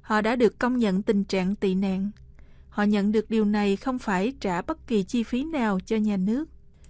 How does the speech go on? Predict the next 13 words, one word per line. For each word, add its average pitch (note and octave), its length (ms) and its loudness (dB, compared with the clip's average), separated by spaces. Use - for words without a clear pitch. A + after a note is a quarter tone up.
Fatima A#3+ 640 2
luôn A#3 280 4
mang A#3 240 4
mạng G3+ 260 2
che A#3+ 200 0
mặt, G#3 240 0
trung B3+ 180 2
thành G#3 320 2
với A#3+ 180 0
tôn C4 180 0
giáo A3+ 280 0
của G#3+ 180 0
mình. A#3 320 0